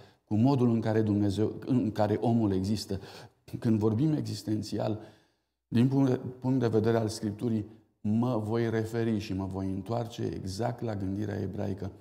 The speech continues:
din Geneza, gândirea ebraică a lui Petru, gândirea ebraică a Vechiului Testament și a Noului Testament,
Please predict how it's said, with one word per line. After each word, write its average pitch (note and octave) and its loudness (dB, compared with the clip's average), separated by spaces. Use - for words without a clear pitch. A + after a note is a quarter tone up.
din F#2+ 0
Geneza, F2+ -2
gândirea G2+ 0
ebraică G2+ 0
a G2 -2
lui F#2 -2
Petru, A#2+ -2
gândirea G#2 4
ebraică G#2 2
a G2+ 2
Vechiului G#2 0
Testament G2+ 0
și - -8
a F#2 -4
Noului A2+ -2
Testament, G2+ -4